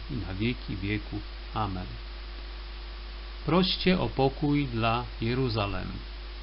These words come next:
Dusza moja oczekuje Pana bardziej niż strażnicy poranka. Psalm sto trzydziesty z otchłani grzechu.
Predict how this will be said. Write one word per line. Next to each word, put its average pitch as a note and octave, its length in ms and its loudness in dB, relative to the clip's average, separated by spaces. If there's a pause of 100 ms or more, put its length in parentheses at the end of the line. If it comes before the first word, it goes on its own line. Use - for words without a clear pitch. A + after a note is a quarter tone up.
(680)
Dusza F#3 300 4
moja C#3 400 6
oczekuje A2+ 560 2
Pana C3+ 440 2
bardziej C#3+ 600 6
niż A#2 260 2 (400)
strażnicy A#2 760 0
poranka. A#2 680 2 (1500)
Psalm E3 380 8
sto - 200 0
trzydziesty D3+ 840 2 (300)
z A2 100 0
otchłani C3 560 2
grzechu. G#2 500 0